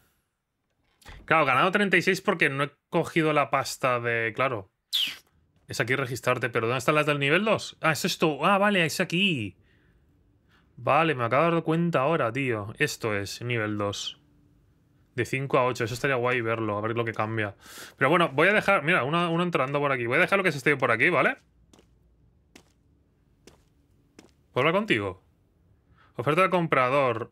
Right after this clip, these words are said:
regatear. Hostia, ¿qué dices? Menos trece, hijo de puta. Y tengo que decirle que sí. Bueno, así gano pasta. No, yo no quiero regatear, ¿eh? Yo no quiero regatear, ya os apañáis vosotros.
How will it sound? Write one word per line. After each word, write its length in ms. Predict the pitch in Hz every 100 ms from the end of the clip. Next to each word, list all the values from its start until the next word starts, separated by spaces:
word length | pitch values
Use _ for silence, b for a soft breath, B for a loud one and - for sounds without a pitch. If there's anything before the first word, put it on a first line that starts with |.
| -
regatear. 640 | 120 113 110 113 113 104 - _ _ _ _ _ _ _
Hostia, 480 | 147 123 - 156 127
¿qué 80 | 135
dices? 640 | 135 - 131 104 - - _ _ _ _ _ _ _ _ _ _ _ _ _ _ _ _ _ _ _ _ _ _ _ _ _
Menos 300 | - 123 110
trece, 500 | - 151 123 104 98 -
hijo 320 | - 123 - 107
de 80 |
puta. 380 | 95 117 107 127
Y 80 | 131
tengo 200 | 123 151
que 40 | 180
decirle 420 | 170 165 156 180
que 120 | 160
sí. 300 | 135 156 - _ _ _ _ _ _ _ _ _ _ _ _ _ _ _ _
Bueno, 140 | 120 113
así 220 | 101 123
gano 240 | 127 120
pasta. 400 | 107 110 - 98 _ _ _ _ _ _ _ b
No, 80 | -
yo 100 | 165
no 60 | 170
quiero 160 | 190
regatear, 460 | 196 190 175 170 175
¿eh? 200 | 190 220
Yo 140 | 156 165
no 80 | 180
quiero 220 | 180 175
regatear, 420 | 175 170 160 139
ya 120 | 143
os 60 | 147
apañáis 300 | 160 165 165
vosotros. 500 | 156 127 117 113